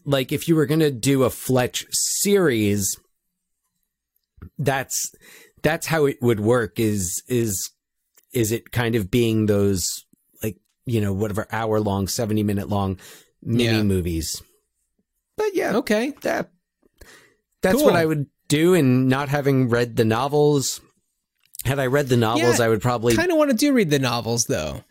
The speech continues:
Speaker 1: Yeah, I, I'm,
Speaker 2: I would
Speaker 1: I'm
Speaker 2: just hope that I could do it without thinking of Chevy Chase as being Fletch.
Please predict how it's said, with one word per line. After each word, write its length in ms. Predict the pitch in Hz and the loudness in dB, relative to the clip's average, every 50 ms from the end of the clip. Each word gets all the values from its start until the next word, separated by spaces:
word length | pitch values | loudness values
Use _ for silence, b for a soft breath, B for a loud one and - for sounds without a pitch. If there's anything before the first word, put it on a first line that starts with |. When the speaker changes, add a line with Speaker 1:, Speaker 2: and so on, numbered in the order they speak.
| b b b b b b b b - | b b b b b b b b -2
Speaker 1:
Yeah, 340 | 190 269 269 226 165 127 - | 0 2 2 2 0 -2 -2
I, 200 | 165 175 180 185 185 - 180 | -2 -2 0 -2 -2 0 2
I'm, 140 | 190 190 185 180 | 2 2 2 2
Speaker 2:
I 80 | 208 | 2
would 80 | 233 247 | 4 4
Speaker 1:
I'm 60 | - | 6
Speaker 2:
just 240 | 269 247 208 - - - - | 6 4 4 0 -4 -4 0
hope 260 | 135 196 220 214 - | 2 2 2 2 2
that 140 | - 196 185 | 0 2 2
I 80 | 185 175 | 2 0
could 200 | 170 - 165 131 | 0 0 -2 0
do 260 | 131 147 156 156 143 | 2 2 2 2 2
it 60 | 131 143 | 2 2
without 400 | 127 135 139 131 120 - 127 - | 2 2 0 -2 -4 -8 -12 -14
thinking 500 | - - - 143 131 131 139 127 131 127 | -8 -4 -4 -4 -2 -2 -4 -4 -2 -4
of 200 | 123 120 - - | -4 -6 -6 -8
Chevy 380 | - - - 135 117 117 117 | -4 -2 -2 -2 -2 -2 -4
Chase 420 | 107 - - - 117 107 - - - | -4 -4 -4 -4 -4 -4 -4 -4 -4
as 120 | 113 104 | -4 -8
being 680 | - - 127 117 110 110 107 101 98 98 98 92 - - _ _ | -6 -4 -4 -4 -4 -4 -4 -6 -6 -6 -8 -8 -10 -12 _ _
Fletch. 560 | - - - 80 - - - - - - | -14 -12 -12 -12 -12 -12 -12 -12 -12 -12